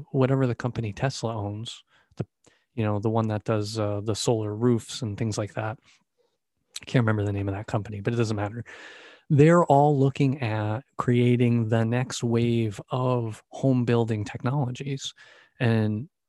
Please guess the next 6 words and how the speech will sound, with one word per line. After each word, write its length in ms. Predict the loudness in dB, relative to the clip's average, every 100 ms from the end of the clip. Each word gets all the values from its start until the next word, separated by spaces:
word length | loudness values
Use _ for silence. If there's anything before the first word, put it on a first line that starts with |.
| _
some 320 | -12 2 4 4
of 120 | 4
it's 200 | 4 2
prefab. 760 | 0 0 2 0 0 -2 -2
Like 220 | 0 0 0
today, 520 | 0 2 2 2 0